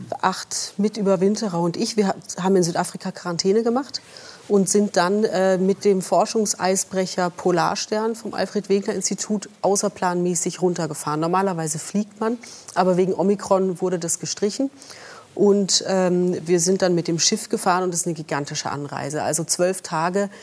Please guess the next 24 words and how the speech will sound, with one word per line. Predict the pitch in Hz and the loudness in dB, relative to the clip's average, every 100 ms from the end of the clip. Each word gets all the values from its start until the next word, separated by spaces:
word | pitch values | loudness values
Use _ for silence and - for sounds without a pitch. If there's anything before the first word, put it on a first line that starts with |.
| - - | -18 -4
ins | 202 156 | -2 2
Südpolarmeer, | 208 - 190 170 139 185 196 | 0 0 2 4 4 2 2
es | 190 | 2
wird | 190 180 | -2 0
immer | 208 214 | 2 2
heller, | 190 185 190 208 - | 2 -2 0 -2 0
immer | 202 214 | 0 0
kälter. | 208 185 180 202 214 214 | -2 -2 0 0 0 0
Irgendwann | 190 202 196 | -2 0 0
treiben | 196 - 185 190 | -2 0 0 0
die | 175 | 0
ersten | 160 175 170 | 0 0 -4
Eisberge | - 190 - 196 190 | -4 -4 -2 -4 -4
vorbei. | 196 190 170 160 185 214 - - - - - | -4 -2 0 0 0 -4 -16 -20 -20 -16 0
Und | 196 190 | 2 4
dann | 180 | 4
wurden | 208 190 | 4 4
wir | 180 | 2
ausgeflogen | 127 180 - 226 220 220 208 | 2 0 -2 -6 0 2 2
mit | 196 | 2
dem | 180 | 0
Hubschrauber, | 208 - - 208 233 269 - - | -2 -4 -2 -2 -2 -4 -8 -4
die | 196 | 0
letzten | 190 - - 208 202 | 2 2 0 -2 -6